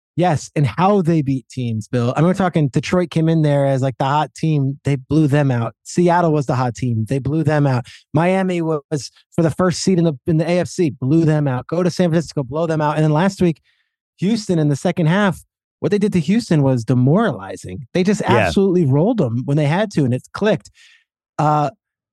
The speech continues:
Speaker 1: last week, I felt really good about the Chiefs. Like, I was like,
Speaker 2: Me too.
Speaker 1: I, I, I like the fact that the Chiefs had an extra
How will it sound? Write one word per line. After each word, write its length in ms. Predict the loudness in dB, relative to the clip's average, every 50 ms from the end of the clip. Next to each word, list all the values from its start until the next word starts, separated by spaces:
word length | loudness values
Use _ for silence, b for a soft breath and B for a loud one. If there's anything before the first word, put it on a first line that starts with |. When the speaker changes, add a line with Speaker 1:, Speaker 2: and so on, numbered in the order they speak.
| _ _ -6
Speaker 1:
last 340 | -2 -2 -2 -2 0 0
week, 140 | -2 0 0
I 80 | 0 0
felt 240 | 0 0 -2 -2 0
really 400 | 0 2 4 4 4 4 4 2
good 180 | 2 2 2 2
about 220 | 0 -2 -4 -6
the 80 | -8 -12
Chiefs. 460 | -12 -12 -12 -12 -12 -14 -20 -14 -6
Like, 160 | -4 -2 0
I 140 | 2 2 2
was 160 | 2 2 0
like, 140 | 0 2 2
Speaker 2:
Me 80 | 2 2
too. 200 | 2 2 2 2
Speaker 1:
I, 180 | 2 0 -2 -2 -6 _ _ _ _ _ _
I, 120 | -6 -6 -6 -4 -2
I 100 | -2 0
like 240 | 2 2 2 2 0
the 80 | -2 -4
fact 440 | -2 -2 -2 0 -2 -2 -6 -10 -20 _ _ _ _ _ _ _ _ _ _
that 300 | 0 0 0 0 -2 -4 -6 _
the 80 | -6 -6
Chiefs 360 | -4 -2 0 0 0 0 0
had 160 | 0 0 2
an 80 | 2 0
extra 520 | 0 -2 -4 -4 -2 0 0 0 0 -2